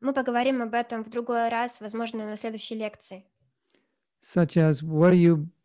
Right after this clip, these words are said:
Speaker 2: do when your guru says something that scientifically, uh, is not proven or demonstratable?
Speaker 1: Например, что же делать, если ваш гуру сказал что-то, что с научной точки зрения невозможно доказать или продемонстрировать?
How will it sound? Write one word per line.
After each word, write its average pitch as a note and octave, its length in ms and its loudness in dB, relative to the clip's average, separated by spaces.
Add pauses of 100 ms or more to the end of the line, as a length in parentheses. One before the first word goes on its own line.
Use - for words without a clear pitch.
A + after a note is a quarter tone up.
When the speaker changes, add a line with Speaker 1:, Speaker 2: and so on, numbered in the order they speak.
(180)
Speaker 2:
do F#3 260 8
when D#3+ 160 4
your D3+ 100 2
guru D#3+ 260 2
says F3 300 2
something D3+ 500 0
that C#3+ 340 -2 (300)
scientifically, D3+ 1200 0 (1040)
uh, E3 300 -4
is D3+ 180 -2
not D3 400 0 (960)
proven D3+ 460 -4 (260)
or D3 80 -2
demonstratable? D3 800 -2 (1400)
Speaker 1:
Например, B3+ 640 -2
что D4 300 -2
же C4 100 -4
делать, C4 440 -2
если A#3 220 -8
ваш A3+ 220 -4
гуру C4 300 -4
сказал B3+ 440 -2
что-то, C4+ 460 -6
что A#3 360 -6
с A3+ 80 -16
научной B3+ 440 -6
точки A3+ 320 -12
зрения A#3+ 360 -8
невозможно A3+ 640 -8
доказать G#3+ 540 -6
или G#3+ 100 -8
продемонстрировать? G#3 920 -10